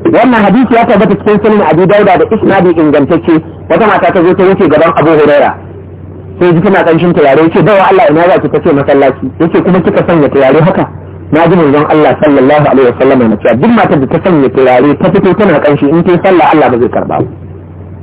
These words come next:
To, ya jama'a, in ya zama sallah Allah ba zai karɓa ba, in kika fita kika yi saboda kin sa turare maza sun ji ƙanshi a hanya. Ina kuma in a ce gidan suna zaki ko gidan biki ko za ki ziyarar iyaye?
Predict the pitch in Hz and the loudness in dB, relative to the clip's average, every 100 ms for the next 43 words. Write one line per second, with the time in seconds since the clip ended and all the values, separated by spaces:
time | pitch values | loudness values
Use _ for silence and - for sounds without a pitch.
0 | - - - - - - - - - - | -20 -20 -20 -20 -18 -6 -2 -2 -4 -12
1 | - 156 233 269 220 214 - 160 - - | -6 0 2 2 2 2 0 -2 -4 -14
2 | - 240 254 247 254 254 - 302 302 262 | -4 0 2 2 2 0 -2 0 2 2
3 | 233 233 233 196 170 202 175 165 180 190 | 2 2 2 2 2 2 0 0 2 2
4 | 196 220 - 208 160 185 214 185 165 - | 0 0 0 -2 -2 -2 -2 -2 0 0
5 | 175 147 185 190 202 156 143 156 165 165 | 0 0 -2 0 -2 0 2 2 2 2
6 | 160 175 170 180 175 170 151 135 135 110 | 2 0 0 0 0 0 0 0 -2 -4
7 | - - - 156 190 202 214 220 185 175 | -8 -16 -4 0 0 2 2 0 0 2
8 | 160 165 165 175 170 170 160 143 147 160 | 2 0 0 2 2 2 0 -2 0 2
9 | 160 135 143 156 151 151 147 131 135 123 | 0 0 -2 0 0 2 0 0 2 2
10 | 120 113 95 | 2 0 0